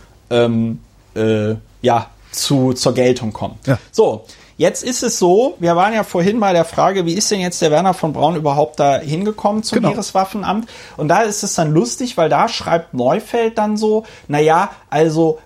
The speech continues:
Speaker 1: es könnte sein, dass es so ist, wie der Dornberger es schreibt. Es könnte aber auch sein, dass es da ein Gespräch zwischen, äh, Horstig und, äh, Magnus von Braun gegeben haben könnte, das damit was zu tun hatte.“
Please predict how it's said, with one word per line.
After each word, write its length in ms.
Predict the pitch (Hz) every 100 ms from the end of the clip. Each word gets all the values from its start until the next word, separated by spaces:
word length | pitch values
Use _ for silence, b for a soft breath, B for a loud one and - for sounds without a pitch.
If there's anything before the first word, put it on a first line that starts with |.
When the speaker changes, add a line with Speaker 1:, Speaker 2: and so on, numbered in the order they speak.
| -
Speaker 1:
es 180 | 143 -
könnte 400 | 175 208 240 208
sein, 320 | 170 175 190
dass 220 | 170 -
es 160 | 160 -
so 140 | 156
ist, 260 | 170 175 -
wie 100 | 139
der 140 | 120
Dornberger 800 | - 120 147 208 226 233 226 214
es 100 | 214
schreibt. 520 | - - 190 208 214 -
Es 160 | -
könnte 380 | 175 185 220 190
aber 280 | 180 185 165
auch 140 | 160
sein, 420 | - 147 151 170
dass 160 | 156 151
es 160 | 156 -
da 140 | 139
ein 240 | 147 147
Gespräch 640 | 143 - - 139 147 160 -
zwischen, 540 | - 147 - 143 143 b b -
äh, 180 | 131 131
Horstig 840 | - - 151 196 - 190 185 - -
und, 440 | 156 151 147 - -
äh, 120 | 139
Magnus 480 | 131 131 185 180 -
von 280 | - 131 113
Braun 340 | 117 175 240
gegeben 480 | 226 202 196 190 175
haben 260 | 165 165
könnte, 360 | 165 160 165 147
das 240 | 139 165
damit 320 | 160 151 151 -
was 260 | 143 -
zu 140 | - 131
tun 460 | - 147 143 131
hatte.“ 460 | 113 113 - 113